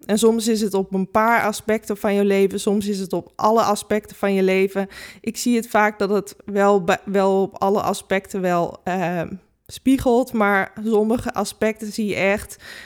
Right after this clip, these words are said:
een grote sprong en sommige aspecten iets minder.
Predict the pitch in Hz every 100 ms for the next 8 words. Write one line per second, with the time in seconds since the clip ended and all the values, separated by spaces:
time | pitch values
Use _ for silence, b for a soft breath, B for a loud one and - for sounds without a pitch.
0 | B - 208 214 214 240 247 220 - 208
1 | 208 214 208 202 208 220 202 208 - 190
2 | 196 - 185 190 190 175 208 214 143 185